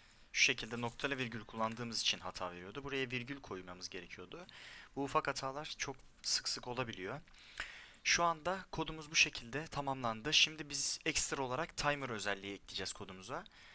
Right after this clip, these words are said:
Timer özelliğini de ekleyip kodu tamamıyla bitiriyoruz artık. Timer özelliğine hemen geçiş yapabiliriz. Form dosyasına tıklıyoruz. Buraya geliyoruz. Araç kutumuzdan timer ekliyoruz hemen.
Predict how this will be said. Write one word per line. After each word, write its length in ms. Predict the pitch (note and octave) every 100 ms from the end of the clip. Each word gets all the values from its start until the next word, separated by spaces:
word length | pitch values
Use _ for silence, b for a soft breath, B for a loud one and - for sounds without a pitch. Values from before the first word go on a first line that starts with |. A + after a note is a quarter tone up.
| B B
Timer 280 | - D#3 D3
özelliğini 480 | C#3 C3+ C3+ D3+ D3
de 40 |
ekleyip 640 | - D3+ - E3+ - - -
kodu 260 | - C#3+ D3
tamamıyla 580 | - C#3+ B2 A2 D3 D3
bitiriyoruz 480 | - - F2+ E2+
artık. 420 | F2 F2 - - - - B B B B B B B B B B B B B -
Timer 320 | B2 A#2 A2+
özelliğine 380 | G#2+ G#2+ G#2+ G#2+
hemen 260 | G#2 G2+
geçiş 280 | G2 - -
yapabiliriz. 560 | B2+ B2 B2 C3 - -
Form 260 | B2+ B2+
dosyasına 440 | B2 A#2 G#2+ F#2+ F2+
tıklıyoruz. 720 | - - C#3 B2 B2+ - - - - - - - - -
Buraya 180 | - G#2
geliyoruz. 460 | F#2 A#2 A#2+ A#2 -
Araç 260 | A2+ A2 -
kutumuzdan 480 | - G2 F2+ F#2 - -
timer 340 | - A#2 G2+ F2+
ekliyoruz 440 | E2+ - E2+ F2
hemen. 220 | F2 F#2